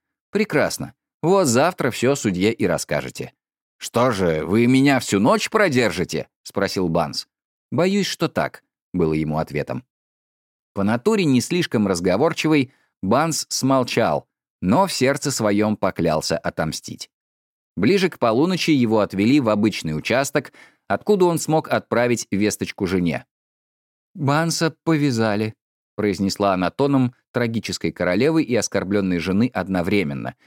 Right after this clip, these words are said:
едва Финиас вошёл за полночь в дом, открыв дверь своим ключом. В конце концов, однако, возобладали интонации более жалостные. Голос женщины, чьей возлюбленный попал в беду. "Так я и знала, что это случится, мистер Финн.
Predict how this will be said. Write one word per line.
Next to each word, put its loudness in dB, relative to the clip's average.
едва 2
Финиас 0
вошёл -2
за 0
полночь -4
в -10
дом, 0
открыв -6
дверь -2
своим -4
ключом. -6
В -20
конце 2
концов, 2
однако, 2
возобладали 2
интонации 0
более 2
жалостные. -2
Голос 2
женщины, 2
чьей 0
возлюбленный 2
попал -2
в -8
беду. -4
"Так -2
я 2
и 4
знала, 2
что -2
это 0
случится, -2
мистер 0
Финн. -2